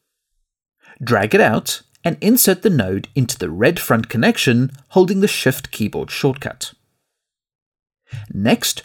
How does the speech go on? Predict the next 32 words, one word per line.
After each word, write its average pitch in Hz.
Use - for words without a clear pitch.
reroute 185
the -
matte -
through 127
the 90
blue 131
matte 120
input 226
and 233
output 113
of -
the 80
node. 117
And 95
finally, 117
connect 156
the 92
Z 170
depth 190
channel 123
into 202
the 208
Z 208
depth 196
input 160
of 151
physical 110
to 123
focus. -
As 127
a 82
tip, -